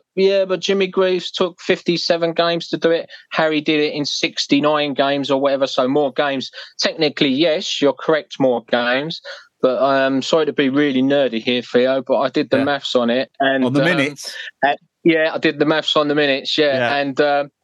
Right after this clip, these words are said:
Speaker 1: but with all the times Kane's been taken off or been a substitute,
Speaker 2: Yeah.
Speaker 1: there was only seven, seven minutes difference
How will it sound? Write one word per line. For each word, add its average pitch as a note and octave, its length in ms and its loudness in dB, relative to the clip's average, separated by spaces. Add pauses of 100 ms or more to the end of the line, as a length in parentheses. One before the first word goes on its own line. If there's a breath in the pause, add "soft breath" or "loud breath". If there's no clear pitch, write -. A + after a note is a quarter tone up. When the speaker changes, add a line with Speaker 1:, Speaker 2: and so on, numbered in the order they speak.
(180)
Speaker 1:
but D#3+ 200 0
with D3+ 220 0
all F3+ 140 2
the D#3+ 80 -4
times E3 360 -2
Kane's D#3+ 360 -2
been D3+ 180 0
taken D#3 460 -2
off C#3+ 200 2
or C#3 80 4
been D3 200 0
a C3+ 60 0
substitute, C3 800 0
Speaker 2:
Yeah. A2+ 180 2
Speaker 1:
there C3 80 2
was C3+ 140 0
only D3 180 -2
seven, C#3 540 0
seven E3 420 0
minutes D3 300 -2
difference - 680 -2